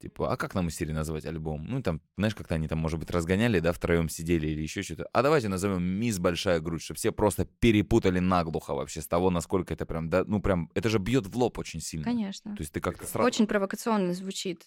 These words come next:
Speaker 2: Ты не можешь не пройти мимо и не обратить на это
Speaker 1: Да, ты не
Speaker 2: внимания.
Speaker 1: мо-, реально, ты не можешь не обратить внимания, сто процентов. То есть это прям поражает.
Speaker 2: К слову, э, этот альбом является ещё одним переизданием дебютного с добавлением трёх новых треков,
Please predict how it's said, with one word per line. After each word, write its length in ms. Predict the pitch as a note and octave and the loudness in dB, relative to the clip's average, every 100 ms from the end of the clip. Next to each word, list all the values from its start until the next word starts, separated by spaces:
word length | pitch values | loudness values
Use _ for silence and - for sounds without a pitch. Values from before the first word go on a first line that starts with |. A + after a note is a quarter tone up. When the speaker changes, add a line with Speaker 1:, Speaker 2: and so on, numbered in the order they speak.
| - | -12
Speaker 2:
Ты 80 | - | -4
не 140 | G3+ G#3 | 0 2
можешь 200 | A3+ G#3 | 0 0
не 360 | F#3 - - | -4 -4 -8
пройти 320 | - G3 - G3+ | -4 -4 -2 0
мимо 300 | G#3 C#4 A3 | 2 2 2
и 20 | |
не 120 | F3+ | 0
обратить 340 | F3+ F#3 A3 | -2 -4 -4
на 80 | G#3+ | -4
это 180 | F#3+ G3 | -4 -2
Speaker 1:
Да, 240 | G3 B2 | 2 4
ты 140 | F#2 F#2+ | 4 2
не 0 | C3 | 2
Speaker 2:
внимания. 60 | D3+ | 2
Speaker 1:
мо-, 40 | |
реально, 300 | A#2 C3+ G#2+ | 2 2 2
ты 80 | F#2 | 0
не 80 | A#2 | 0
можешь 240 | D3+ C#3 | 0 0
не 80 | G2 | 0
обратить 340 | E2+ D#2+ F2+ D#2 | 0 0 -2 -2
внимания, 340 | F2 G2 D2+ | 0 0 0
сто 160 | - G2 | -4 -4
процентов. 480 | D#2+ D#2 E2 D2 - | -4 -6 -6 -8 -12
То 60 | |
есть 100 | E2 | -12
это 100 | - | -8
прям 400 | D#2+ F2+ D#2+ D#2 - | -4 -2 -2 -4 -2
поражает. 500 | F2 E2+ F2 D#2+ A#1+ _ _ _ _ | 0 0 0 -2 -4 _ _ _ _
Speaker 2:
К 40 | - | -14
слову, 500 | - A3+ G3+ F3 - - _ _ | -2 0 2 -2 -6 -12 _ _
э, 320 | G3 F#3+ F#3+ | -4 -2 0
этот 200 | F#3+ G3+ | -2 -2
альбом 240 | G#3 G#3+ B3+ | -2 0 0
является 440 | A3 A3 A3 - | 2 2 0 0
ещё 200 | G#3+ - | -4 0
одним 220 | G#3+ F#3+ F3 | 0 0 -2
переизданием 500 | F#3 F#3+ F#3+ F#3 F3+ | -4 0 0 0 -2
дебютного 720 | G3 A3 E4 B3+ F#3+ F3 - | -4 -4 0 0 0 -2 -6
с 120 | - | -6
добавлением 520 | F#3+ F#3 F#3 A3+ A#3+ | -2 0 2 2 2
трёх 260 | - G3+ G3+ | 0 -4 -2
новых 260 | F#3+ F#3+ | -4 -4
треков, 340 | - E3+ E3 | -4 -4 -4